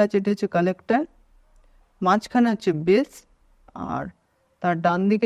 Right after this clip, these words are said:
যেটা রয়েছে এটা হচ্ছে এমিটার। প্রথমে একটা কালেক্টর, বেস, এমিটার। তো এখানে কালেক্টর, বেস, এমিটারের ফাংশন সেটা আমরা দেখব। এটা যেটা আঁকলাম এটি হচ্ছে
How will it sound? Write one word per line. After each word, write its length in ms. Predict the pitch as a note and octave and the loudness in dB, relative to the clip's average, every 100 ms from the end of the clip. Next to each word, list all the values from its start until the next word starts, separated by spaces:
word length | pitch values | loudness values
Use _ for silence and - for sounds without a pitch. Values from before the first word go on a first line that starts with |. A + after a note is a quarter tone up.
| G#3+ | 0
যেটা 120 | G#3 G#3+ | 0 -2
রয়েছে 160 | A3+ A#3+ | -2 -4
এটা 100 | G#3+ | -4
হচ্ছে 160 | - A#3 | -6 -8
এমিটার। 280 | - - - _ _ - | -8 -12 -16 _ _ -12
প্রথমে 200 | F3+ G3+ | -4 -2
একটা 120 | G3+ F#3+ | 0 0
কালেক্টর, 360 | F3 F3+ - B3 F#3+ | 0 0 -2 -2 -2
বেস, 200 | F3 B3 - _ _ - | 0 -2 -4 _ _ -8
এমিটার। 320 | D#3+ D3 - - _ _ _ _ _ _ _ _ | -6 -6 -10 -14 _ _ _ _ _ _ _ _
তো 40 | A3 | -2
এখানে 260 | A3+ C4+ A#3 F4 _ - | 0 2 0 -2 _ -2
কালেক্টর, 360 | F#3 G#3 A#3+ A3 | -2 0 -2 0
বেস, 140 | G#3+ A3+ A3 | 0 0 0
এমিটারের 460 | G#3+ A3+ A3+ G#3 D4+ _ - - | 0 0 0 -2 -6 _ -14 -4
ফাংশন 380 | G#3 G#3 G#3 B3+ _ - | 0 0 -2 -6 _ -12
সেটা 160 | F3 F#3+ | -4 -2
আমরা 160 | G3+ F#3+ | 0 0
দেখব। 200 | F#3 F3 F#3 - _ _ _ _ _ _ _ _ _ _ | 0 0 -4 -6 _ _ _ _ _ _ _ _ _ _
এটা 140 | G#3 A3+ | 0 4
যেটা 160 | A#3+ A#3+ A#3 | 4 2 0
আঁকলাম 280 | A3+ G3+ B3 - _ _ _ - | 0 -2 -2 -6 _ _ _ -4
এটি 140 | G3 A#3+ | -2 -2
হচ্ছে 260 | A3+ - | -4 -4